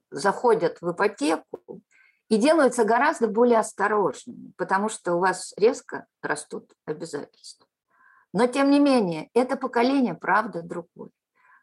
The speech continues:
Просто не надо думать, что можно прожить нашу жизнь, никаким образом не почувствовав ущербов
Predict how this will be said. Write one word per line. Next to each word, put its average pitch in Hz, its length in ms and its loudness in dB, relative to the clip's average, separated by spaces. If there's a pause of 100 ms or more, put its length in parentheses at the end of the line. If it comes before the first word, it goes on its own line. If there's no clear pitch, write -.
(120)
Просто 254 300 0
не 269 140 4
надо 320 300 2
думать, 202 520 -2
что - 220 -6
можно 226 400 0
прожить 202 540 -6
нашу 170 380 -4
жизнь, 208 380 -8 (840)
никаким 320 640 2
образом 170 560 0
не 233 100 2
почувствовав 240 840 -4 (180)
ущербов 226 1040 -2